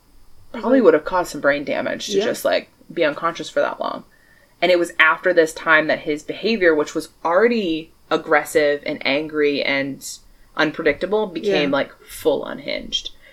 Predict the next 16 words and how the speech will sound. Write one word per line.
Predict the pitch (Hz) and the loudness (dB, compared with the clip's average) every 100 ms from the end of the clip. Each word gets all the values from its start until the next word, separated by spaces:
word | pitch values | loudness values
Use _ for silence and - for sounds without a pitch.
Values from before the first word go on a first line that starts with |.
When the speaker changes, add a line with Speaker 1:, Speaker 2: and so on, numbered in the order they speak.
| - | -6
Speaker 1:
People | 214 214 | -2 2
have | 196 | 2
pointed | - 185 180 | 4 2 2
to | 170 | 0
this | 160 156 | -2 -2
situation | 160 156 156 156 151 | -4 0 0 0 -6
as | |
being | - 147 | -6 -4
like, | 139 143 | -4 -2
"This | 147 | -4
is, | 147 131 - - - - | -4 -6 -8 -10 -12 -12
he's | 156 156 | -10 -8
a | - | -4
different | 143 151 117 | -2 -2 -2
person | 147 - 147 | -2 -2 -4
now." | - - | -4 -4